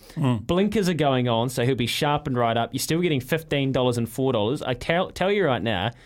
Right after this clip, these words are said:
Speaker 2: four dollars a place is excellent money. Two dollars ninety a place for top four. I, I would, that would, might be the bet on the card, to be honest. If Ben Foot is right, and I've heard similar things coming out of the Pike stable that they're really happy, if he's right and that mail is on the money,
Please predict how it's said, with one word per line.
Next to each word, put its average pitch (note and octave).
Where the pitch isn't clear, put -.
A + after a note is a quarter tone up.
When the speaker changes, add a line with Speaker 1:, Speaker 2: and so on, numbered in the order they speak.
Speaker 2:
four F#3+
dollars G3+
a D#3
place B2
is A#2+
excellent C#3
money. A2+
Two G#3+
dollars F#3+
ninety F3+
a F3+
place E3+
for -
top D#3
four. G3+
I, B2
I A#2
would, A#2+
that D3
would, C#3+
might C#3
be C3
the A#2+
bet A2+
on G#2+
the G2+
card, F#2+
to -
be G2+
honest. C#3+
If D#3+
Ben F#3+
Foot F3+
is B2
right, D#3
and C#3+
I've C#3+
heard C#3
similar C#3+
things F3+
coming C#3+
out C3
of B2+
the A#2+
Pike C#3+
stable D#3+
that A#2+
they're B2
really B2+
happy, D3
if F3
he's F#3
right C#3
and B2+
that C3
mail B2+
is B2
on B2
the A#2
money, B2